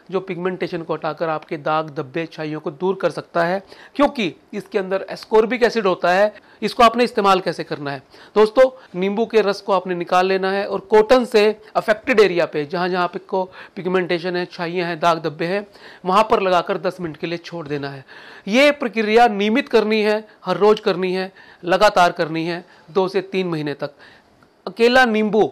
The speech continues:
इसके साथ साथ स्ट्रेस से दूर रहना, किसी अच्छे सनस्क्रीन लोशन का यूज़ करना और अगर बहुत ज़्यादा पिगमेंटेशन है तो कुछ जड़ी बूटियों का इस्तेमाल करना लाभदायक हो सकता है। दोस्तों, बात करते हैं अपने दूसरे घरेलू नुस्खे की।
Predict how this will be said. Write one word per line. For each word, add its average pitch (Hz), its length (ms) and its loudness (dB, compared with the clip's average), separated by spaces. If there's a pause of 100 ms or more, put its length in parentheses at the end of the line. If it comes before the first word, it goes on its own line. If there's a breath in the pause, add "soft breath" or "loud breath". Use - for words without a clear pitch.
इसके 226 220 0
साथ 202 200 0
साथ 202 140 -2
स्ट्रेस 196 320 -4
से 208 100 2
दूर 185 200 -2
रहना, 190 280 0
किसी 196 260 -6
अच्छे 185 200 -4
सनस्क्रीन 180 420 -6
लोशन 175 260 -4
का 170 120 -2
यूज़ 170 280 -6
करना 202 400 -2 (360 loud breath)
और 190 100 2
अगर 208 220 0
बहुत 202 220 2
ज़्यादा 202 240 4
पिगमेंटेशन 180 600 -4
है 180 80 -4
तो 175 120 -8
कुछ 175 180 -8
जड़ी 175 200 -4
बूटियों 165 260 -8
का 170 60 -4
इस्तेमाल 151 360 -6
करना 160 260 -8
लाभदायक 156 500 -4 (380 loud breath)
हो 170 60 -2
सकता - 320 -12
है। 143 160 -16 (300)
दोस्तों, 196 340 0
बात 202 220 6
करते 202 240 -4
हैं 202 80 2
अपने 196 280 -2
दूसरे 185 380 -2
घरेलू 175 300 -2
नुस्खे 165 360 -8
की। 147 180 -12